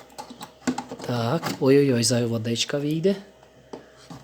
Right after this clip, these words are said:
Поки піднімемо його. Так. От. М, я думаю, що це у нас куски радіатора все-таки.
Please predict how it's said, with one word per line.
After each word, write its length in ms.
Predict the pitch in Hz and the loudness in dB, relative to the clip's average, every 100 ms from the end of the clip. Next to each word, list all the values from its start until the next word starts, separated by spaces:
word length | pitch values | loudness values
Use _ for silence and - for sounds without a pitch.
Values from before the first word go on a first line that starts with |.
| - | -18
Поки 280 | - 127 - | -10 -10 -10
піднімемо 680 | 113 117 117 120 113 120 147 | -10 -10 -6 -6 -4 -4 -2
його. 340 | 170 165 226 - - - - - - - - - - - - - _ _ - _ _ - | 0 2 2 0 -14 -20 -20 -20 -20 -20 -20 -20 -18 -12 -14 -14 _ _ -20 _ _ -12
Так. 520 | 113 110 123 185 - - _ _ _ _ _ _ _ - - - - _ _ - | -8 -4 -2 -4 -6 -18 _ _ _ _ _ _ _ -20 -20 -20 -20 _ _ 2
От. 280 | 151 135 - - - - - - _ - - - - - _ - - 156 | 6 6 4 -14 -20 -20 -18 -18 _ -18 -16 -20 -20 -20 _ -20 -12 -6
М, 220 | 139 139 | -4 -2
я 260 | 135 190 | 4 6
думаю, 300 | 190 202 190 | 8 8 8
що 140 | 165 165 | 6 6
це 200 | - 175 | 6 6
у 80 | 160 | 6
нас 400 | 151 - - - - | 6 6 4 -2 -16
куски 540 | - 143 - 156 143 113 - - | -4 0 2 4 2 2 -8 -4
радіатора 640 | 131 135 139 104 - 98 | -2 4 4 2 -4 -10
все-таки. 580 | 101 - 110 - - | -8 -8 -10 -12 -18